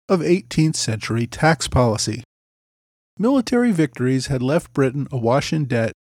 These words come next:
and with the expenses of controlling and governing many new territories.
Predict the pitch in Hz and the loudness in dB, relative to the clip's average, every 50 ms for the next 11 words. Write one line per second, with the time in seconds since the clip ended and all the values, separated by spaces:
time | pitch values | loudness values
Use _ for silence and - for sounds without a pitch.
0 | _ _ _ _ _ _ _ _ _ 180 185 190 196 190 - - 190 190 180 - | _ _ _ _ _ _ _ _ _ 0 2 2 2 2 2 2 0 2 0 -2
1 | - - 196 202 208 - - 214 208 214 202 - - 214 196 - - - 143 143 | -2 0 0 0 2 0 -2 0 0 0 0 0 -2 -2 -2 0 0 0 0 2
2 | 135 147 147 151 147 - 170 160 151 131 120 113 110 117 117 117 120 120 117 117 | 2 0 0 0 -2 -2 -2 -2 0 0 0 0 0 -2 -4 -4 -4 -4 -4 -6
3 | 117 - - _ _ 117 117 117 110 120 120 113 107 107 110 - - 147 143 156 | -8 -12 -20 _ _ -4 -4 -2 -2 -2 -4 -4 -6 -8 -8 -4 -2 2 4 4
4 | 151 131 - - 113 - - - - - - | 4 2 2 -2 -4 -4 -4 -10 -10 -14 -16